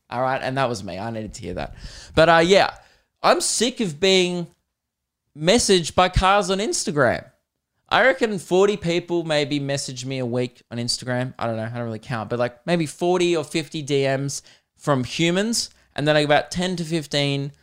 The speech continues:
from cars. And they're always, it's so odd. The cars are always between fifteen and, uh, twenty-five years old, and they're always male, these cars. And they always say in their bios, like, "Oh, I like s-, fifa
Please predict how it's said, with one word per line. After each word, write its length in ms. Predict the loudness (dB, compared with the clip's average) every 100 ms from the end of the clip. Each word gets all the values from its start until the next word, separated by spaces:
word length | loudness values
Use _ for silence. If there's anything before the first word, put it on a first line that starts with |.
| _
from 240 | _ -6 -4
cars. 680 | 0 2 2 0 -2 -8 -12 _ _ _ -2
And 120 | 4
they're 140 | 4
always, 400 | 6 6 4 2
it's 140 | -2 -2
so 260 | 0 2
odd. 200 | 4 2
The 80 | 0
cars 420 | -2 0 2 0
are 120 | 2 2
always 480 | 4 4 4 2 -4
between 420 | -10 -6 -4 -6
fifteen 800 | -6 -8 -8 -6 -6 -4 -6 -10 _ _ -8
and, 320 | -4 -4 -4
uh, 220 | -4 -4 -4
twenty-five 580 | -6 -6 -4 -2 -2
years 200 | -4 -2
old, 220 | 0 0 0
and 160 | -2
they're 100 | -2
always 420 | -2 -2 -4 -6
male, 400 | -4 -4 -4 -10 _ _ _ _
these 220 | -6 -4
cars. 480 | -4 -4 -4 -6 -12 _ _
And 140 | -4 2
they 40 |
always 300 | 4 4 2
say 240 | 0 -2 -2
in 100 | -2
their 140 | -2
bios, 680 | 0 2 2 2 0 -4 -4
like, 240 | -4 -4 _
"Oh, 300 | -6 -2 -2
I 120 | -4
like 220 | -4 -6 -6
s-, 280 | -12 -12 -12
fifa 540 | -8 -6 -4 -4 -4